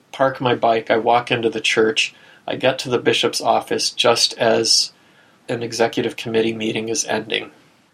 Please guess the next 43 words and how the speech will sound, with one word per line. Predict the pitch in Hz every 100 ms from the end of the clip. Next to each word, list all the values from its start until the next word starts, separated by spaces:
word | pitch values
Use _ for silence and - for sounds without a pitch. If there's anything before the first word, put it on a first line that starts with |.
| _ -
The |
bishop | 113 131 - 147 127
is | -
standing | - 123 120 117
there | 113
at | 110
the | 117
door. | 110 117 110
I | 110
say, | - 113
"Do | 110
you | 120
have | 113 117 - -
one | 120 117 113
minute | 110 113 107 -
that | 113
I |
can | 107 -
speak | - - 113 -
to | -
you?" | - - -
He | -
says, | 117 - 110 117
"I | 113
do. | 113 110 - - _ _ -
Come | 110 110
in." | 107 - - _ _ _ _ _ -
I | 113
say, | - 120 110 110 - _ _ _ -
"Can | - 110
I | 113
bear | 117
my | 110 110
testimony | - 98 - - - -
today?" | - - 107 - - - - _ _ -
And | 120
he | 110
looks | 110 110 -
me | 117
right | 113 117
in | 120
the | 123 113
eye, | 117 117 123